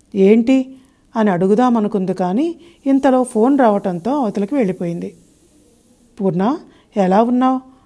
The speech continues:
అంటూ అడిగాడు విష్ణుమూర్తి భార్యను. భర్త కంఠం వినిపించటంతో ఎక్కడ లేని హుషారు వచ్చింది సంపూర్ణలో. "ఏమండి, మా బామ్మను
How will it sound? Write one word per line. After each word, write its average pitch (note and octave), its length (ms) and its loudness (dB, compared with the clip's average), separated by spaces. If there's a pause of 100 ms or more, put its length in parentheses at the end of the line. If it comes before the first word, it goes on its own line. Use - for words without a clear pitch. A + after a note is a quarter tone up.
(180)
అంటూ F#3+ 220 -2
అడిగాడు G3 480 2
విష్ణుమూర్తి A#3 680 -4
భార్యను. F#3+ 500 -2 (560)
భర్త G#3 260 2
కంఠం G#3+ 400 0
వినిపించటంతో F#3 880 -2 (320)
ఎక్కడ A#3 280 2
లేని B3 320 4
హుషారు G#3+ 560 0
వచ్చింది F#3 640 -4 (240)
సంపూర్ణలో. F3 720 -4 (720)
"ఏమండి, G3 560 2 (280)
మా F#3+ 160 0
బామ్మను G#3+ 640 -2